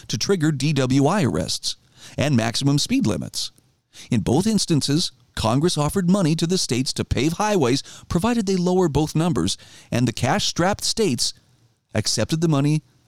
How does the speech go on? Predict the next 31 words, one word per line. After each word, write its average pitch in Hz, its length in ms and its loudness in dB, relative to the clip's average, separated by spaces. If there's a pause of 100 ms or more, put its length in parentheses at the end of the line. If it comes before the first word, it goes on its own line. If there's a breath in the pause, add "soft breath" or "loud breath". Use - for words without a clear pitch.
along 110 300 2
with 127 140 2
congressional 110 500 0
strings. 82 540 -4 (840)
These 98 180 -4
are 101 60 0
bribes 143 500 0
from 165 140 -2
the 160 80 -2
criminal 156 360 0
consequences 131 680 -2
of 127 140 -6
which 113 180 0 (300 loud breath)
Congress 151 440 0 (140)
has 123 160 -2
exempted 113 440 -2
itself. - 540 -4 (760)
That's 101 160 0
an 110 100 -2 (140)
excellent 143 340 0
explanation, 107 580 0
by 85 140 -2
the 80 80 -6
way. 71 200 -8 (420 soft breath)
It 131 160 4
is 120 160 2
nothing 117 300 0
short 117 220 2
of 110 120 0
legal 98 280 0
bribery. 92 560 -2